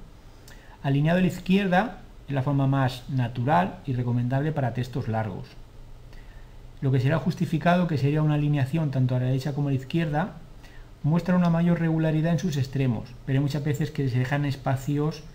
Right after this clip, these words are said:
blancos entre las palabras para que todo cuadre. Alineado a la derecha tiene utilidad, pero solamente en textos de una línea. Y el centrado va a ser útil para los títulos. Bien, y por último,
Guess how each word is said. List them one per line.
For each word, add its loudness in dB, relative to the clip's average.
blancos 2
entre 4
las 2
palabras 2
para -4
que -2
todo -2
cuadre. -4
Alineado 4
a 4
la 2
derecha 0
tiene 4
utilidad, 2
pero 4
solamente 4
en 6
textos 0
de 2
una 4
línea. -2
Y 2
el 2
centrado 2
va 2
a 0
ser 0
útil 2
para 0
los -6
títulos. -8
Bien, 4
y 4
por 4
último, 4